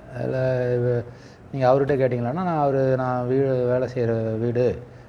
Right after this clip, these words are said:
அவர்கிட்ட நான் கேட்கலாம், அவர் எங்க முதலாளி, நான் அவர்கிட்ட உரிமையோட கேட்கலாம், நீங்க வேற யாரோ, நான் உங்ககிட்டலாம் கேட்க முடியாது, அதனால நான் எதா இருந்தாலும் உழைச்சி தான் சம்பாதிப்பேன்" அப்படின்னு சொன்னாருன்னு அந்த அம்மா அவர்கிட்ட, அவங்களுடைய ஒய்ஃப் கிட்ட அவர் சொல்லுவார்,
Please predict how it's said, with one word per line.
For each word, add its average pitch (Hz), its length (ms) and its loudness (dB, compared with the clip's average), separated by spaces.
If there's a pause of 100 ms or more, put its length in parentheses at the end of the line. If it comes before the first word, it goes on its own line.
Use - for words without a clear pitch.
(240)
அவர்கிட்ட 127 720 2
நான் 113 160 -2
கேட்கலாம், 110 480 0
அவர் 104 180 -4
எங்க 104 120 -6
முதலாளி, 110 380 -2
நான் 151 140 -6
அவர்கிட்ட 113 240 -4
உரிமையோட 107 320 -4
கேட்கலாம், 101 320 -4 (400)
நீங்க 117 200 -2 (380)
வேற 110 320 -2
யாரோ, 107 280 -2 (300)
நான் 113 160 -4
உங்ககிட்டலாம் 104 480 -6
கேட்க 104 160 -8
முடியாது, 98 340 -6 (400)
அதனால 127 260 -8
நான் 107 240 -2
எதா 107 120 0
இருந்தாலும் 123 300 -2
உழைச்சி 117 280 0
தான் 113 260 -4
சம்பாதிப்பேன்" 104 540 -4 (500)
அப்படின்னு 123 320 -2
சொன்னாருன்னு 110 460 -2
அந்த 143 80 0
அம்மா 120 200 0 (800)
அவர்கிட்ட, 110 540 0
அவங்களுடைய 117 400 0
ஒய்ஃப் 117 220 -2
கிட்ட 131 140 -2
அவர் 117 180 0
சொல்லுவார், 113 260 0